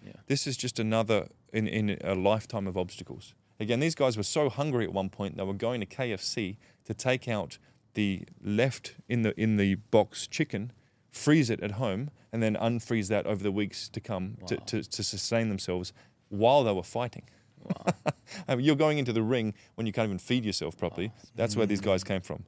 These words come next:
Speaker 2: So to put it in perspective, yes, this is unjust. Yes, this is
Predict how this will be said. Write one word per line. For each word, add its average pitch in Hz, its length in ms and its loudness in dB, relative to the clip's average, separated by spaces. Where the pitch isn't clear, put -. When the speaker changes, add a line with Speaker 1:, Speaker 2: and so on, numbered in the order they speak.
Speaker 2:
So 113 220 2
to - 120 -4
put 143 160 0
it 139 40 -4
in 131 60 -6
perspective, 143 580 -2
yes, 143 480 2
this 117 220 -2
is 104 160 0
unjust. 101 800 -2
Yes, 107 260 -2
this - 220 -6
is 95 340 -6